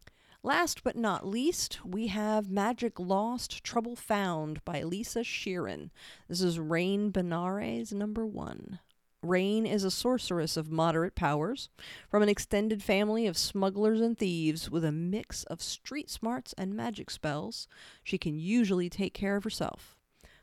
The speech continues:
But when her friend Quentin, a not quite reformed thief, steals an amulet from the home of a powerful necromancer, Rain finds herself wrapped up in more trouble than she cares for.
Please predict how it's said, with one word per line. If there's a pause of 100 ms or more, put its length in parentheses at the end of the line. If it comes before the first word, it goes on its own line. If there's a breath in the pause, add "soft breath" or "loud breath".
(120 soft breath)
But
when
her
friend (160)
Quentin, (440)
a
not
quite
reformed
thief, (360 loud breath)
steals
an
amulet
from
the
home
of
a
powerful
necromancer, (440 loud breath)
Rain
finds
herself
wrapped
up
in
more
trouble
than
she
cares
for.